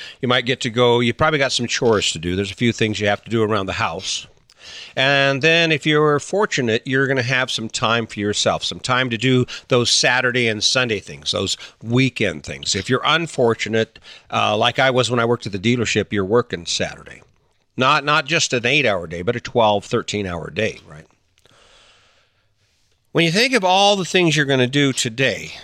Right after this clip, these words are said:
the question you have to ask yourself, or I would suggest you ask yourself, is how does it feel to do those things? How much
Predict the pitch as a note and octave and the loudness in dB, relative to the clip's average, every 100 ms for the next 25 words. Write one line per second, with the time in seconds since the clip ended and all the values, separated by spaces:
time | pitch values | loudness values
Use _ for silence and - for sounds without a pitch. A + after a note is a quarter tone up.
0 | - A#2+ - F3+ F3 D#3+ C#3+ C3 B2 A#2 | -14 -10 -2 0 0 0 0 0 0 0
1 | - G2+ - G2 G2 A#2+ A2+ A#2 G#2+ G#2+ | -2 -6 -6 -6 -4 0 2 0 -2 -8
2 | F#2+ B2 D3 - - C2+ - - - - | -4 -2 0 -2 -6 -8 -12 -14 -16 -18
3 | E2 - G2+ G#2+ G2+ - - E3 G3+ G3+ | -20 -14 -12 -8 -6 -6 -2 2 2 2
4 | F#3 F#3 - - C#3+ C3 C#3 - C3 A#2 | 0 -2 -4 -4 0 2 0 -6 -4 -2
5 | A#2 A2 A2+ C3 - A3+ G2 A2+ C#3+ D#3+ | -2 0 0 -2 -6 -6 -4 -2 -2 -2